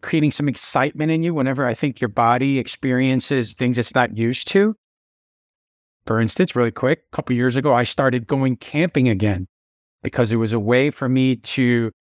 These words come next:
kinda what we call go off the grid, disengage, right? Make sure I don't have any phones.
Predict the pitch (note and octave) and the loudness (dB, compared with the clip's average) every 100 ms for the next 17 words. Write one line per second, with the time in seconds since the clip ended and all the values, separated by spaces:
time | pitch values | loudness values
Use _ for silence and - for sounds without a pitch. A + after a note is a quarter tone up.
0 | _ _ - C3 A2+ A#2 A#2+ - C#3+ A2+ | _ _ 0 2 2 0 -4 -2 -2 2
1 | B2+ C3 A#2+ A#2 G2+ C3+ B2 G2 C3+ B2 | 4 4 2 -4 -4 0 0 0 -4 0
2 | C3+ A#2 C#3 B2 G2 G#2 G#2+ A#2 B2 - | 0 2 2 2 0 -2 0 0 -2 -4
3 | A#2 A2 - B2 B2 B2+ B2+ B2+ A#2+ - | -4 -2 0 2 2 2 2 0 0 2
4 | C#3 B2 G#2+ F#2 | 2 2 0 -4